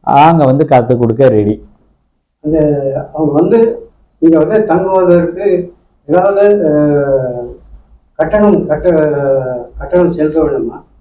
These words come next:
Speaker 1: உண்மையிலே நாம குருதேவர் என்ன சொல்லிட்டாரு, எந்த ஒரு மனிதருக்கும் பணம் இறைவன் அடைவதற்கு தடையா இருக்கக்கூடாதுன்றதுனால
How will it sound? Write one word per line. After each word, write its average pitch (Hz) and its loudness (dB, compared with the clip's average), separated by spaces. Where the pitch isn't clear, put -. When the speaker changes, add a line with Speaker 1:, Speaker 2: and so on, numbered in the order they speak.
Speaker 1:
உண்மையிலே 170 4
நாம 135 2
குருதேவர் 143 2
என்ன 127 2
சொல்லிட்டாரு, 123 0
எந்த 151 4
ஒரு 139 4
மனிதருக்கும் 135 0
பணம் 170 2
இறைவன் 143 4
அடைவதற்கு 131 4
தடையா 120 2
இருக்கக்கூடாதுன்றதுனால 110 0